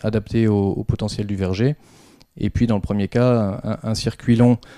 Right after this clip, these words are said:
euh, parce qu'on est dans un modèle de, de grosse production où il faut valoriser, euh, à l'export et, et vendre, euh, en gros, parce qu'on s'en sortira pas en, en circuit court, avec donc, comme je disais, une contrainte esthétique où on peut pas supporter un défaut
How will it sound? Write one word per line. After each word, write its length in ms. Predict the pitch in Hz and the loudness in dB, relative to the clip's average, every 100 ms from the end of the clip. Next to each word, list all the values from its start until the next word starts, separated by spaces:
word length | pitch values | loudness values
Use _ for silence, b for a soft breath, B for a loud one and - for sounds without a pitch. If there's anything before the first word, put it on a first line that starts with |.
| B - | B -6
euh, 520 | 98 98 98 95 95 92 | -2 0 0 0 -2 0
parce 200 | 101 - | -2 -2
qu'on 140 | 107 | -6
est 80 | 101 | -6
dans 180 | 101 101 | -6 -6
un 40 | |
modèle 400 | 101 101 104 101 | -6 -2 -2 -2
de, 500 | 95 95 95 95 98 | -2 -2 -2 -4 -6
de 100 | 107 | -8
grosse 300 | 101 104 113 | -8 -4 -4
production 600 | - 107 101 - 131 139 | -4 -6 -6 -4 -2 -2
où 120 | 117 | -2
il 60 | 104 | -4
faut 160 | - 101 | -4 -4
valoriser, 600 | 101 98 98 104 107 101 | -4 -4 -4 -4 -2 -2
euh, 400 | 92 90 92 90 | -2 -2 -4 -6
à 60 | - | -8
l'export 540 | 101 - - 110 101 | -10 -8 -4 -2 -2
et, 140 | 95 - | -6 -8
et 100 | 104 | -8
vendre, 480 | 101 104 98 95 92 B B 131 - | -6 -6 -4 -4 -6 B B -18 -8
euh, 180 | 95 92 | -4 -4
en 140 | 101 101 | -2 -2
gros, 360 | 98 123 147 | 2 6 6
parce 200 | 151 104 | 4 0
qu'on 400 | - 98 98 95 | -4 -6 -6 -8
s'en 160 | - 98 | -10 -12
sortira 380 | 104 - 101 101 | -12 -12 -8 -2
pas 200 | 113 107 | -2 -2
en, 220 | 98 - | -4 -8
en 60 | 101 | -10
circuit 340 | - - 98 | -12 -12 -8
court, 280 | - 135 151 B B B - | 0 0 0 B B B -4
avec 240 | 98 107 | 0 0
donc, 160 | 107 101 | -2 -4
comme 160 | 101 98 | -4 -4
je 60 | |
disais, 220 | 101 98 | -4 0
une 120 | 120 107 | 0 -2
contrainte 460 | - 98 - 107 | -6 -8 -6 -6
esthétique 500 | 95 - 92 123 123 | -6 -8 -4 -4 -4
où 160 | 107 101 | -4 -4
on 220 | 95 90 | -6 -8
peut 100 | - | -6
pas 160 | - 104 | 0 0
supporter 400 | - 98 - 104 | 0 -2 -2 -2
un 80 | 98 | -2
défaut 460 | 92 - 117 123 | -4 0 0 0